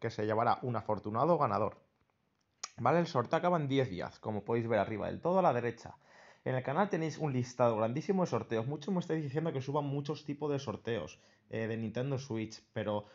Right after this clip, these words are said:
en el canal subí hace un par de días un sorteo de una Nintendo Switch. Echar un ojo al canal porque tenéis muchos sorteos de los que me estáis pidiendo, ¿vale?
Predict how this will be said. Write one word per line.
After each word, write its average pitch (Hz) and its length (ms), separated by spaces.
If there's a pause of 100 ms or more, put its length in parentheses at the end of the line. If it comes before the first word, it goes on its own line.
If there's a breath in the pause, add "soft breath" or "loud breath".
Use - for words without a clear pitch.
(340 loud breath)
en 123 100
el 123 140
canal 147 380
subí 151 360
hace 147 220
un 147 100
par 139 140
de 131 100
días 143 220
un 151 80
sorteo 143 300
de - 20
una 143 100
Nintendo 139 340
Switch. 135 460
Echar 135 320
un 160 80
ojo 151 160
al 135 80
canal 123 280
porque 113 180
tenéis 113 200
muchos 143 260
sorteos 147 340
de 156 60
los 127 120
que 117 80
me 107 80
estáis 127 220
pidiendo, 131 540 (420 soft breath)
¿vale? 127 340